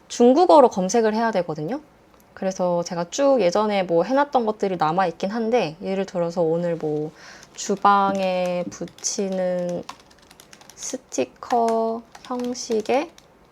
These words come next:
타일 뭐 이런 식으로 검색을 하면 중국어도 알려주고 영어도 알려주죠.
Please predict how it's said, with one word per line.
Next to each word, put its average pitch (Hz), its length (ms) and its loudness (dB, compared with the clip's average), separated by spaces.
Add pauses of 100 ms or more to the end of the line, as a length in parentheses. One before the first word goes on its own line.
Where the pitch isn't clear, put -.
(360)
타일 180 380 -4 (400)
뭐 - 100 -20 (120)
이런 185 240 -10
식으로 165 420 -8 (140)
검색을 175 380 -14
하면 214 280 -8 (200)
중국어도 226 480 4
알려주고 175 320 2
영어도 175 300 2
알려주죠. 156 580 -4